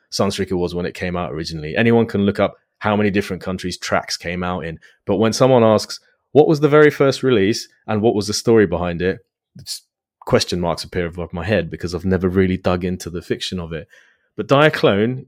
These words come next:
is a portmanteau for Diamond Cyclone. So that's where the name Diaclone comes from. Diamond being the hardest substance known to man naturally occurring, and cyclone being a strong force of nature on Earth. So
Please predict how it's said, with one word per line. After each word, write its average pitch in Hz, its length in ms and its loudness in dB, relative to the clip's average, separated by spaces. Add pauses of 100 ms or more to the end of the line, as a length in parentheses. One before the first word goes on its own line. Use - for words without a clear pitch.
is 98 380 0
a 104 60 -12
portmanteau 104 840 0
for 92 380 -6 (400)
Diamond 104 600 2
Cyclone. 85 580 -2 (480)
So 104 100 -4
that's - 180 0
where 101 140 2
the 90 80 -4
name 92 240 -2
Diaclone 87 500 -4
comes 82 240 -10
from. 76 240 -12 (380)
Diamond 110 480 2
being 101 440 2 (360)
the 98 80 -6
hardest 98 380 2
substance 92 440 -6
known 92 280 -4
to 92 120 -8
man 95 220 -2
naturally 90 380 -4
occurring, 107 560 2
and 85 180 -10
cyclone 90 540 -4
being 87 200 -4
a 80 60 -8
strong 90 300 -6
force - 400 -2
of 85 100 -14
nature 90 400 -4
on 82 240 -10
Earth. 85 300 -12
So 92 340 -2